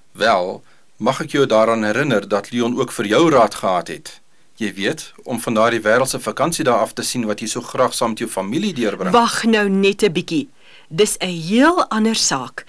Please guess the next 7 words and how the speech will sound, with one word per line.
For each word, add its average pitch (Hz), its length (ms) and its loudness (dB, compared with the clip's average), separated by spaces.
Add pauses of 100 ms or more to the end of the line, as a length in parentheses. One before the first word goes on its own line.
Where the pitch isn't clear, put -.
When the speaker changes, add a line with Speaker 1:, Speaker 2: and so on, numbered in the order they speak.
(320)
Speaker 2:
En 190 320 -2 (580)
wag, - 420 -6 (640)
hier 214 200 -4
kom 240 220 4
Dawie 185 360 0
nou. 117 240 -4 (500)
Onthou, 202 680 -2